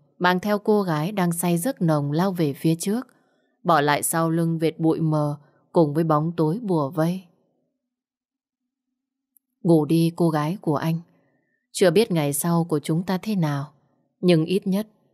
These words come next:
anh có thể đảm bảo một điều, em sẽ luôn có anh bên cạnh em. Từ khi có sự xuất hiện của Khởi, quầy thuốc của Trang dạo này sóng yên bể lặng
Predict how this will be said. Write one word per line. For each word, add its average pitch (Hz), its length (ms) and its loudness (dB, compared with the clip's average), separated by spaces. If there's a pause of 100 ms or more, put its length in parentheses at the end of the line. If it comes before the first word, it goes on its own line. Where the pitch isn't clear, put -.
(180)
anh 185 160 2
có 247 120 0
thể 196 160 0
đảm 147 260 0
bảo 147 180 -2
một 156 280 0
điều, 151 320 0 (640)
em 165 240 2
sẽ 170 200 -6
luôn 180 400 0
có 165 200 -2
anh 185 220 -2
bên 180 260 -2
cạnh 143 240 -4
em. 175 280 -2 (2000)
Từ 175 160 6
khi 175 220 4
có 214 140 0
sự 190 220 0
xuất 240 200 -2
hiện 175 240 0
của 156 180 -2
Khởi, 147 340 -2 (360)
quầy 165 220 6
thuốc 262 260 -2
của 147 200 2
Trang 180 320 -2
dạo 147 220 0
này 143 340 -6 (300)
sóng 156 260 0
yên 202 300 -2
bể 151 160 -2
lặng 151 220 -4